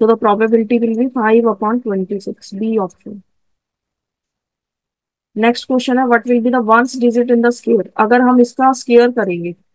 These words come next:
तो यूनिट डिजिट का भी स्क्वायर होगा और फ़ोर का स्क्वायर होता है सिक्सटीन, यानी मुझे यूनिट प्लेस पे सिक्स मिलेगा। Option A will be the correct answer। कह रहा है width of the class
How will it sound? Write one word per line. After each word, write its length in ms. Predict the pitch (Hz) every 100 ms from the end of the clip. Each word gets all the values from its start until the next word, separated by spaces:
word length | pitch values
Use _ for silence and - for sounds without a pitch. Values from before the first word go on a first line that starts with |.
| _ _ -
तो 60 |
यूनिट 360 | 247 233 233 247
डिजिट 320 | 240 247 254
का 120 | 254
भी 120 | 247 254
स्क्वायर 300 | - 247 247
होगा 200 | 233 240 -
और 100 | 226
फ़ोर 220 | 233 226 226
का 80 | 247
स्क्वायर 240 | 240 240
होता 200 | 233 233
है 60 | 240
सिक्सटीन, 500 | 247 - 214 185 185
यानी 200 | 196 220
मुझे 220 | 233 233
यूनिट 360 | 233 208 233 233
प्लेस 220 | 240 240 269
पे 40 |
सिक्स 320 | 254 269 254 233
मिलेगा। 400 | 180 190 190 190 _ _ _ _ _ _ _
Option 320 | 196 - 254 240 226
A 100 | 226 240
will 120 | 240 226
be 80 | 226
the 80 | 220
correct 280 | 214 208 208 208
answer। 300 | 202 226 247 262 _ _ _ _ _ _
कह 60 | 233
रहा 80 | 285
है 60 |
width 320 | 247 247 240 269
of 100 | 240
the 80 | 262 262
class 400 | 233 208 226